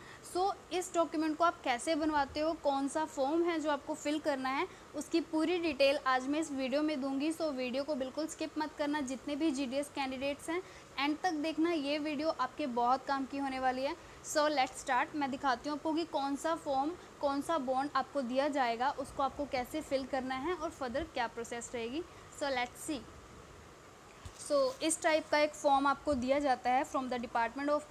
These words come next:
Post की तरफ से affidavit के रूप में। जो candidate मेरे पास उस दिन मेरे बीओ में मिलने आए थे, उन्होंने भी मुझे same paper दिखाया था और मुझे Instagram से भी दो तीन candidates ने ये भेजा था कि "मैम, इसके ऊपर एक video बनाइए।" So that's why I am here today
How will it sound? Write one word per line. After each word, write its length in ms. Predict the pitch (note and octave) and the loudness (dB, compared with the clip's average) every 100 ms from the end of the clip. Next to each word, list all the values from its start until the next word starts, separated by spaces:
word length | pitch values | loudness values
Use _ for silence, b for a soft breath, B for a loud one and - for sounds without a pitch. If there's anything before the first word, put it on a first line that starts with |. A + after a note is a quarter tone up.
| - - | -18 -2
Post 260 | C4 B3 - | 0 0 -4
की 100 | C#4+ | -4
तरफ 280 | C4 A#3+ A3+ | -2 -2 0
से 180 | D4+ D4 | -2 0
affidavit 560 | A#3 C4 B3+ B3 C4 | -4 -2 -6 -6 -8
के 80 | - | -4
रूप 160 | B3+ A3+ A#3 | -4 -4 -6
में। 160 | D#4 B B B A#3 | -6 B B B -4
जो 240 | A#3+ D4+ | 4 4
candidate 580 | D#4 D4+ C#4+ C#4 D4+ D4 | 4 -2 0 0 0 2
मेरे 220 | C4+ C4 | 0 0
पास 300 | C4 C#4 - | 2 -2 0
उस 100 | C#4 | -2
दिन 140 | A#3+ C4+ | -2 -4
मेरे 240 | C4+ C4 | -2 -2
बीओ 240 | A#3 B3 C4+ | -2 -2 0
में 140 | C#4+ | 2
मिलने 280 | C#4+ C#4 C#4+ | 2 0 -2
आए 180 | C4 C4 | -2 -2
थे, 80 | D#4 | -4
उन्होंने 480 | - C#4 C#4+ D4 D4+ | -2 2 2 2 0
भी 120 | D4+ | 0
मुझे 220 | D4 C#4 | 0 -2
same 280 | C#4+ C#4 C4+ | -4 -2 -2
paper 220 | C#4 C#4 | 0 -2
दिखाया 360 | C4 C4+ C4+ B3+ | -2 -2 0 2
था 120 | D4 | 0
और 240 | D#4+ C#4 D4+ | 0 0 0
मुझे 220 | C#4 D#4 | 0 -2
Instagram 600 | C#4+ C4+ - C#4 C#4 C4 | -2 -4 0 0 0 -2
से 120 | C4+ | -4
भी 160 | C#4 F4+ B B - | -4 -6 B B -2
दो 160 | C#4 D4 | 0 2
तीन 180 | D#4+ | 2
candidates 560 | D#4 C#4 C4 B3+ C4+ - | 2 0 0 0 -2 0
ने 80 | D4 | 0
ये 80 | D4+ | 0
भेजा 320 | C4+ A#3 B3 | -2 -2 -2
था 140 | D4 | 0
कि 140 | C#4+ D4+ | 0 0
"मैम, 300 | C4+ C4+ C#4+ | 2 2 0
इसके 220 | - C#4+ | -2 -6
ऊपर 240 | C4+ C4 | -4 0
एक 180 | C#4 C#4+ | -2 -2
video 280 | A#3+ A3+ A#3 | -6 -2 -2
बनाइए।" 380 | B3 A#3 A#3+ E4 | -2 -4 -4 -4
So 120 | - | -2
that's 460 | C4+ A#3+ A#3 - | 0 0 -4 -4
why 180 | B3+ B3 | 0 0
I 300 | - A#3 B3 | 0 0 2
am 80 | D4 | 2
here 280 | D4 C#4+ C#4+ | 4 4 2
today 240 | C#4 C#4 | 0 0